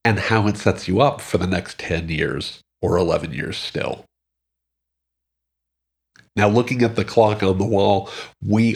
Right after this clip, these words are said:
are out of time for this week. I, as ever, want to remind you that you can find the show notes for today's episode, as well as an archive of all past episodes,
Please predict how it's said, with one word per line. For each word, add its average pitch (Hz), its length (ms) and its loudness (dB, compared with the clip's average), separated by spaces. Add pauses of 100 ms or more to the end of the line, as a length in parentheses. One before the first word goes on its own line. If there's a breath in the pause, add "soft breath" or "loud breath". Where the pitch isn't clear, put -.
are 110 400 4
out 101 160 0
of 92 120 -4
time 92 420 0
for - 100 -8
this 85 240 -4
week. 76 340 -8 (140)
I, 104 380 0 (220)
as 120 280 2
ever, 110 240 6
want 95 320 0
to 98 100 -4
remind 101 480 2
you 92 180 0
that - 180 -6
you 107 160 0
can 104 180 -4
find 104 320 0
the 92 100 -2
show - 280 2
notes 127 320 0
for - 160 -2
today's 92 360 -2
episode, 92 640 0 (520 loud breath)
as 110 160 2
well 107 200 6
as 104 100 2
an 104 100 2
archive 104 540 0
of 90 140 -4
all 131 240 2
past - 520 -4
episodes, - 680 -4